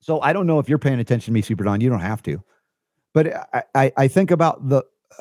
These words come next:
the pathways of the mind, the thought forms that we begin to ask questions of physicians like this doctor that's in the study. He's an M D, P H D. He's so smart.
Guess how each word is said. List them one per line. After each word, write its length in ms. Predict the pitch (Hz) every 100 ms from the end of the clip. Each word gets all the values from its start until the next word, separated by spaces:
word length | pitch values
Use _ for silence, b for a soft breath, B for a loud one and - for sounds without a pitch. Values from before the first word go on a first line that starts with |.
| - -
the 80 | 120
pathways 580 | 110 151 151 147 143 113
of 60 | 113
the 60 |
mind, 320 | 113 139 120
the 60 | 95
thought 320 | - 139 -
forms 260 | - 101 98
that 100 | 117
we 120 | 110
begin 240 | 101 110
to 40 | 107
ask 200 | 104 -
questions 480 | 131 113 - 101 95
of 160 | 80
physicians 480 | - 87 92 90 87
like 200 | 98 98
this 160 | 95 -
doctor 380 | 101 98 -
that's 180 | 95 87 90
in 40 |
the 60 | 80
study. 320 | - 139 123 110
He's 160 | 85
an 120 | 62
M 160 | 80 87
D, 260 | 117 131 113
P 160 | 92
H 180 | 67 -
D. 300 | 160 147 135
He's 100 | 95 -
so 200 | - 135
smart. 480 | - 139 160 139